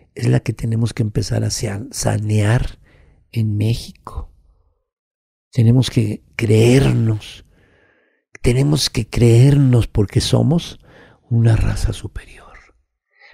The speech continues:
Pero no físicamente como creía Hitler. No, no, no, no, no.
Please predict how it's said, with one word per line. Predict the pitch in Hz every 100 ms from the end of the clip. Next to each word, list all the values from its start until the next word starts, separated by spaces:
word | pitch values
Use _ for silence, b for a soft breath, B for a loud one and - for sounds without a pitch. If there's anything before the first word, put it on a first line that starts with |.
| b
Pero | 190 190
no | 233
físicamente | 220 202 175 139 123 143 139
como | 120 110 98
creía | 101 104 113
Hitler. | - - 90 - 92 - - - b b b b b b
No, | - 147 160
no, | 147
no, | 127 117
no, | 113
no. | 107 107